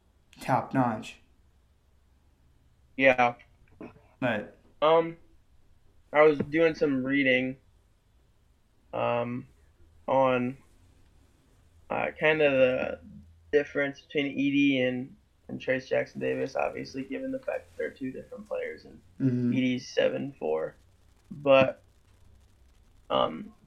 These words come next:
Speaker 2: Woodson has Trayce playing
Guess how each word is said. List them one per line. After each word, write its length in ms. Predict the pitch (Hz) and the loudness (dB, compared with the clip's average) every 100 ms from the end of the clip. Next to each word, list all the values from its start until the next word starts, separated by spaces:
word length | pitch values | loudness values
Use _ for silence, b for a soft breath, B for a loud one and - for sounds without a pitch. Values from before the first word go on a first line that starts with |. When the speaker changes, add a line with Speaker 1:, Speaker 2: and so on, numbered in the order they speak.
| _ _ _ _ _ _ _ _ _ _ _ _ _ _ _ _ _ - - | _ _ _ _ _ _ _ _ _ _ _ _ _ _ _ _ _ -16 -4
Speaker 2:
Woodson 520 | 143 175 196 226 240 | 8 8 8 10 12
has 280 | 220 165 - | 10 6 0
Trayce 320 | 190 180 - - 160 | 2 2 0 -8 0
playing 520 | 156 147 139 135 | 4 4 2 -2